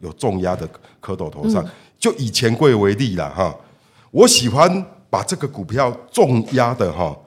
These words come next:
Speaker 1: 一定是它公司的内在价值哈，哦，
Speaker 2: 远远被低估。
Speaker 1: 远远超-，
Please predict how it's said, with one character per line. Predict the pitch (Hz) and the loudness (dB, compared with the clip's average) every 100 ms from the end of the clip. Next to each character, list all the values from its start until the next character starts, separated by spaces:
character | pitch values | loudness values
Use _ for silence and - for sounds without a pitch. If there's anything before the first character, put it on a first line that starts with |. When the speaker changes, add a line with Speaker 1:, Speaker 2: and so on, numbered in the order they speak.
| _ _ _ | _ _ _
Speaker 1:
一 | 151 | -4
定 | 147 208 147 | 2 2 2
是 | 170 160 | 0 -2
它 | 151 156 160 - | 0 0 0 2
公 | 165 180 | 2 2
司 | - 160 | -2 -2
的 | 131 | 0
内 | 117 156 127 | 2 2 0
在 | 120 120 | -2 -6
价 | 113 135 104 | -4 -6 -6
值 | - 82 | -8 -10
哈， | 80 87 73 - _ _ _ _ _ - | -6 -4 -6 -14 _ _ _ _ _ -6
哦， | 92 82 - _ _ - | -4 -6 -12 _ _ -2
Speaker 2:
远 | 226 262 | 2 4
远 | 196 | 6
被 | 156 | 6
低 | 226 | 8
估。 | 220 | 10
Speaker 1:
远 | 208 | 10
远 | - | 8
超-， | - 180 180 | 4 6 8